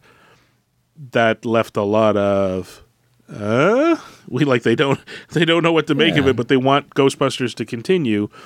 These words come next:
Speaker 1: This is supposed to be the, well, let's try this and knock it out of the park, and then we're gonna get this thing rolling again. Well, you're not gonna trickle it out to, you know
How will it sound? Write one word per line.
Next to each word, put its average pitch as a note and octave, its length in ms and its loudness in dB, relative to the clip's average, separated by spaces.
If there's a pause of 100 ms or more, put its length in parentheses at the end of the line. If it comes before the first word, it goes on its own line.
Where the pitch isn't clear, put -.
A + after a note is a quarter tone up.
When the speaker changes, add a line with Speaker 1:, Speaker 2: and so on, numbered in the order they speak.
(200)
Speaker 1:
This C#3 220 0
is D3+ 100 2
supposed - 340 0
to B2 60 -4
be A2 260 0
the, G#2 440 -2 (840)
well, A2 180 0
let's A#2 260 -2
try G#2+ 600 -2
this G2+ 640 -2
and F#2+ 600 -8
knock A2 220 -4
it A2+ 80 -6
out G2+ 80 -4
of F#2+ 60 -6
the F#2 80 -8
park, G2 500 -8
and F#2+ 320 -8
then F#2 320 -4
we're G#2+ 160 0
gonna G2 160 0
get G2 120 -4
this - 200 -6
thing F2+ 300 -8
rolling F#2+ 340 -2
again. - 340 -12 (440)
Well, G2+ 140 2
you're G2+ 160 2
not A2 240 0
gonna G2 160 -4
trickle F#2+ 340 -6
it F2+ 140 -2
out E2+ 120 -8
to, - 140 -12
you D#2 60 -10
know - 20 -12